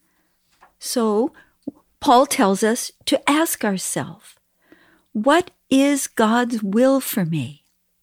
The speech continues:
We're to ponder this. Why did God think me up and put me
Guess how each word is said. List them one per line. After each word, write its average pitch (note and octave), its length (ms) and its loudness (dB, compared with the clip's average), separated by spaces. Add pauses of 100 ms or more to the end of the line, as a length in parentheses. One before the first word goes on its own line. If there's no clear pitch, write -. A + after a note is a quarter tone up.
(300)
We're A#3+ 120 2
to B3+ 140 -4
ponder D4 640 0
this. - 520 -10 (1700)
Why D4 260 -6
did - 200 -2
God G#3 380 -2
think - 540 -2
me G#3+ 540 0
up - 340 -12 (380)
and A#3 220 2
put - 300 0
me B3+ 540 4